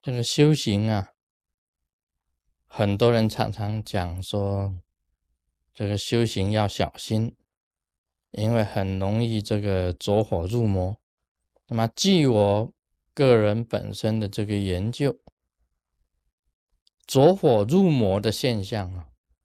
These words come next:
不只是在修行，任何一个人做任何一件事，都有可能走火入魔。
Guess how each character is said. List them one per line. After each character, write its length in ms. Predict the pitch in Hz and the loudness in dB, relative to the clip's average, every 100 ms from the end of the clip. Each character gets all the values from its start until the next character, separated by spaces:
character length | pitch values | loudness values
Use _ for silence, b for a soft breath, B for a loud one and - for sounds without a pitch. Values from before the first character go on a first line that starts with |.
| _ | _
不 180 | - 196 | 2 2
只 360 | 196 - 151 90 | 2 -2 -2 -2
是 300 | - 120 107 | -4 -4 -2
在 260 | - 104 | -2 -2
修 300 | 92 - 104 | -2 -2 -4
行， 260 | 104 - 127 _ _ _ _ _ _ _ _ _ | -4 -12 -16 _ _ _ _ _ _ _ _ _
任 520 | 127 147 208 185 135 | -2 4 4 6 2
何 640 | 107 - 104 101 110 120 - _ _ _ | 0 -2 0 2 4 2 0 _ _ _
一 140 | 127 139 | -2 2
个 140 | 135 | 2
人 480 | 107 98 95 113 117 _ _ _ _ _ _ _ _ _ _ - | 2 0 0 -4 -10 _ _ _ _ _ _ _ _ _ _ 0
做 400 | 208 196 165 131 | 4 6 6 4
任 420 | 135 175 147 110 | 4 4 4 -2
何 360 | - 104 98 104 | -6 -8 -6 -6
一 160 | 123 | -8
件 300 | 123 139 131 | -4 -4 -2
事， 340 | 110 - 76 - _ _ _ _ _ _ _ _ _ _ _ _ _ _ _ _ - _ | -4 -6 -8 -14 _ _ _ _ _ _ _ _ _ _ _ _ _ _ _ _ -20 _
都 260 | 185 196 | 6 6
有 240 | 185 131 143 | 4 2 -2
可 320 | - - 92 | -6 -4 -2
能 240 | 92 101 | -2 -6
走 220 | - 104 | -4 -4
火 180 | 107 87 | -4 -6
入 160 | 101 104 | -8 -12
魔。 200 | 92 | -14